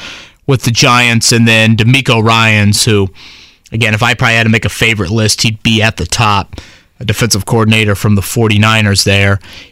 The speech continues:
It sounds like none of the three will interview this week. Again, a g-, tight week for all those guys in just playing a game and now getting ready for the divisional round. So it could be a quiet-ish week for the Colts on the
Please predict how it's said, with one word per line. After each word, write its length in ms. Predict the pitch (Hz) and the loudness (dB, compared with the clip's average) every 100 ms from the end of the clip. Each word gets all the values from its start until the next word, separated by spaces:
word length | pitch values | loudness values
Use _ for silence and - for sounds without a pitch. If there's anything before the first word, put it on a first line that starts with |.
| - | -8
It 140 | 120 | -4
sounds 600 | - - - 139 175 190 | -2 0 0 0 2 2
like 200 | 175 175 | 2 2
none 260 | 139 139 151 | 4 2 2
of 60 | 160 | 0
the 100 | 151 | 0
three 260 | 160 160 | 2 2
will 140 | 156 127 | 4 2
interview 400 | 135 135 139 127 | 2 2 2 2
this 260 | 127 - | 2 0
week. 420 | 107 127 143 - | 0 0 0 -2
Again, 260 | - 120 110 | -4 -2 -2
a 120 | 95 | -2
g-, 360 | 98 - 95 82 | -6 -8 -8 -6
tight 240 | - 175 123 | -2 -2 0
week 220 | 139 117 | 0 0
for 120 | 120 | 0
all 140 | 117 | 2
those 200 | 117 107 | 2 0
guys 400 | 113 113 110 107 - - - - - _ | 2 2 2 0 -6 -16 -20 -20 -20 _
in 220 | 117 110 | -4 -2
just 220 | 107 123 - | -2 -4 0
playing 300 | 180 185 165 | 0 2 2
a 60 | |
game 300 | 156 151 143 | 0 2 0
and 60 | 127 | 0
now 140 | 131 | 0
getting 220 | 135 117 | 0 0
ready 340 | 120 131 127 107 - - - - - _ | 0 2 0 -4 -10 -16 -16 -20 -20 _
for 160 | 139 | -2
the 120 | 123 | 0
divisional 580 | 117 107 127 127 131 110 | 0 0 0 2 0 0
round. 640 | 107 113 113 110 104 104 104 | 0 0 2 0 0 -2 -2
So 380 | 104 98 98 107 - _ _ - | -2 -2 -2 -4 -10 _ _ -12
it 200 | 107 - | -12 -8
could 300 | - 240 170 | -2 0 2
be 180 | 202 170 | 2 2
a 120 | 117 | 0
quiet-ish 920 | - 123 127 147 143 - 135 135 - | -2 -2 0 0 -2 -2 -2 0 -2
week 220 | 135 139 | -2 -2
for 140 | - 139 | -2 -2
the 80 | 123 | 0
Colts 500 | 139 135 135 - - | 0 0 0 -4 -2
on 160 | 127 | 0
the 140 | 120 | 0